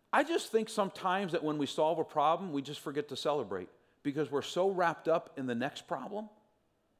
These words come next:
that we don't even pause to thank God that one problem is fixed. We just move right on to the next.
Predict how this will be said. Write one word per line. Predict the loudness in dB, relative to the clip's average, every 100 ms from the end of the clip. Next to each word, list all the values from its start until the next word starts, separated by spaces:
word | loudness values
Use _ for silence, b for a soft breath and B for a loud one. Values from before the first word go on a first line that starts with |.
| _ 0
that | 2
we | 2
don't | 2 0
even | -2 -4
pause | -4 -2 0 0 -2
to | -4
thank | -2 -2 -2
God | -4 -4 -6 -8 -8 b
that | -6
one | -2 -4
problem | -2 -2 -2 -4
is | -10
fixed. | -10 -10 -12 -20 -20 _ _ _ -4
We | -2
just | -2 0
move | 0 2
right | 0
on | 0 -2
to | -4
the | -4
next. | -8 -8 -14 -16